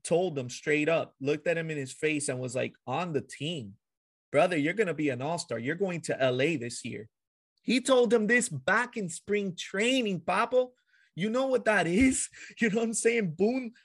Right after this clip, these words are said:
bro, Boone's gotta play the lotto, bro, 'cause, oh yeah, he, that is tremendous foresight to see that from back then. You know what I'm saying? It's like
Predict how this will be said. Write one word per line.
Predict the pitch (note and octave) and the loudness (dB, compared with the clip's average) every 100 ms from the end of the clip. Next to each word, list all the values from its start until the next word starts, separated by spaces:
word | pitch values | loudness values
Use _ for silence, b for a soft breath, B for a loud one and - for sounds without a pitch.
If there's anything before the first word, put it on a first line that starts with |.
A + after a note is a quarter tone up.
| b - | b 0
bro, | G#3 F#3+ | 2 2
Boone's | C3 E3+ G#3+ - | -2 -4 -4 0
gotta | G3+ F3+ | 2 2
play | F#3+ F3+ | 0 -2
the | E3 | 0
lotto, | C3+ D3 F#3 D3 | 0 0 0 -2
bro, | C#3 D#3 F3 | -2 -2 -2
'cause, | D3+ B2+ C3+ - - | -4 -4 -6 -12 -2
oh | C#3 | 4
yeah, | G3+ | 4
he, | D3+ C3+ C#3 C3+ | 4 -2 -8 -2
that | D#3 G3+ | 2 2
is | F#3 - | 2 -2
tremendous | - C#3 C3+ C#3+ F3 F#3+ F3+ | -8 -6 -4 -2 0 2 0
foresight | - - D3 F3+ - B2+ C3 C3 | -2 -2 0 0 -2 -2 -4 -2
to | C3+ | -4
see | - D3 E3 | -4 -6 -2
that | D#3+ D3+ - | 0 0 -2
from | C#3+ C3 | -6 -2
back | C#3+ D3 C3 | 0 0 -2
then. | D3 D#3 C#3+ | -4 -4 -4
You | B2+ | -6
know | C3+ | -6
what | C#3 | -6
I'm | C#3+ | -4
saying? | D#3 D3+ D3+ b b _ - | -4 -2 -4 b b _ -6
It's | D3+ - | -4 2
like | F3+ D3+ | 0 0